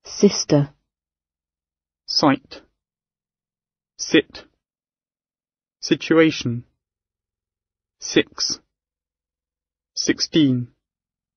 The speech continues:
Speaker 2: Sixty. Size. Skillful. Skilled. Skill. Skin. Skirt.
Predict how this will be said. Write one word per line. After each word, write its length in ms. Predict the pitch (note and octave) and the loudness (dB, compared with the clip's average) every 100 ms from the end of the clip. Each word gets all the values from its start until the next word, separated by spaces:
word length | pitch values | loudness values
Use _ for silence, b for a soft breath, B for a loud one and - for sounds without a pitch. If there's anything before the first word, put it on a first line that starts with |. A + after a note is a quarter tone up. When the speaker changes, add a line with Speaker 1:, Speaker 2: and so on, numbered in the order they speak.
| _ _ _ _ _ _ _ | _ _ _ _ _ _ _
Speaker 2:
Sixty. 680 | - F3+ - - - B2 B2+ _ _ _ _ _ _ _ _ _ _ _ _ _ | -2 -2 -2 -8 -6 -6 -10 _ _ _ _ _ _ _ _ _ _ _ _ _
Size. 680 | - - D#3+ B2+ A#2+ B2 - _ _ _ _ _ _ _ _ _ _ _ _ _ _ | -6 -2 -2 -2 -4 -4 -6 _ _ _ _ _ _ _ _ _ _ _ _ _ _
Skillful. 720 | - - E3 C#3+ - A#2+ A#2+ _ _ _ _ _ _ _ _ _ _ _ _ _ _ | -8 4 6 6 -2 -4 -6 _ _ _ _ _ _ _ _ _ _ _ _ _ _
Skilled. 580 | - - D3 B2 B2 - _ _ _ _ _ _ _ _ _ _ _ _ _ | -6 4 4 4 -4 -16 _ _ _ _ _ _ _ _ _ _ _ _ _
Skill. 540 | - - D#3 C3 A#2+ - _ _ _ _ _ _ _ _ _ _ _ _ _ | -18 2 4 4 0 -10 _ _ _ _ _ _ _ _ _ _ _ _ _
Skin. 540 | - - E3 C3 A#2+ A#2 _ _ _ _ _ _ _ _ _ _ _ _ _ | -14 0 2 4 0 -8 _ _ _ _ _ _ _ _ _ _ _ _ _
Skirt. 680 | - - E3+ D3 - - | -14 -2 4 4 2 -12